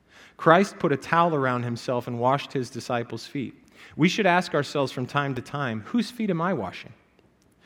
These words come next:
Some churches have made foot washing into a third sacrament. Members wash each other's feet during their worship service. While most of us think it's a mistake to make this a sacrament,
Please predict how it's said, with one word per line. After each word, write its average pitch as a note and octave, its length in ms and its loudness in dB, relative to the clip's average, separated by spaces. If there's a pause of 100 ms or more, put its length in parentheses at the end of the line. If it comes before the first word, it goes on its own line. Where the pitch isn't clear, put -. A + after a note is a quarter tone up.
(160)
Some G3+ 240 4
churches F3 340 0
have C#3+ 140 0
made C#3+ 220 0
foot - 220 0
washing C#3 360 2
into C3 220 -4
a B2 60 -2
third C#3+ 260 -2
sacrament. A2+ 600 -4 (120)
Members C#3 340 2
wash C#3+ 340 4
each C#3 160 -6
other's C3 260 -4
feet D#3+ 240 -4
during B2+ 220 -2
their A#2+ 100 -2
worship E3 340 -2
service. F#2 480 -12 (600)
While C#3+ 120 8
most F#3 240 6
of G3+ 100 4
us D#3+ 140 2
think D#3+ 220 -2
it's C#3+ 120 -4
a C3+ 40 -2
mistake B2+ 680 0
to C3+ 100 0
make C#3 220 -2
this B2+ 160 -4
a B2+ 40 -10
sacrament, A#2 680 -4